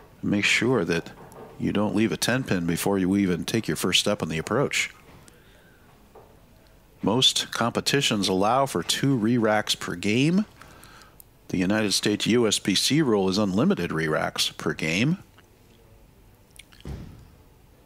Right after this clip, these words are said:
But most competitions do allow two per game.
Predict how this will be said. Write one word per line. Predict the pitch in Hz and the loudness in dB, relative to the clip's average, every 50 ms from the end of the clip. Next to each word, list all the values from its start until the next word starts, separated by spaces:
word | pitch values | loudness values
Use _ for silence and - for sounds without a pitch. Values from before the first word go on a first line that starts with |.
| - - - - - - - - - - - - - - - - - - - - - - - - - - - - - - - - - - - - - | -20 -20 -20 -20 -20 -20 -20 -20 -20 -20 -20 -20 -20 -20 -20 -20 -20 -20 -20 -20 -20 -20 -20 -20 -20 -20 -20 -20 -20 -20 -20 -20 -20 -20 -20 -14 -8
But | - 98 92 - | -6 -6 -4 -2
most | 90 107 120 - - | -2 0 0 -2 -2
competitions | - 120 110 - - - - 104 101 - 95 87 - | -2 -2 -2 -4 -4 -2 -2 0 0 0 -2 -2 -4
do | - 98 98 | -2 0 0
allow | 95 87 90 92 87 85 | 0 0 0 0 0 -2
two | - - - 92 | -2 -2 -2 -2
per | - - 82 | -2 -2 -4
game. | 78 80 80 78 80 | -2 -2 -4 -4 -6